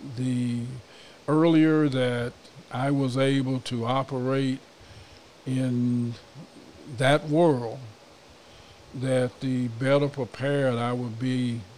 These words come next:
to function later on. And,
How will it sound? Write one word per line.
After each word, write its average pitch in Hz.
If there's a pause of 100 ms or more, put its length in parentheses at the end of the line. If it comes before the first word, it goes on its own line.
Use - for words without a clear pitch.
to 123
function 127
later 120
on. 120 (880)
And, 120